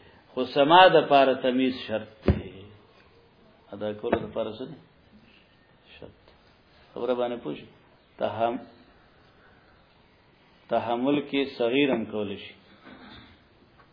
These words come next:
لکه څنګه روایت کې راځي، دا خو اجازت کې ده کنه؟ خو ادا د پاره به شرط سي بلوغ. ها. <coughs> وم،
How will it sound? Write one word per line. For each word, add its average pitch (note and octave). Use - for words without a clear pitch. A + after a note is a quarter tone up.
لکه A2
څنګه B2+
روایت A#2+
کې -
راځي، G#2+
دا B2
خو B2
اجازت B2
کې A#2
ده G#2+
کنه؟ C3+
خو -
ادا B2
د C3+
پاره B2+
به A#2
شرط C3+
سي E3
بلوغ. G#2
ها. F#2
<coughs> -
وم، E3+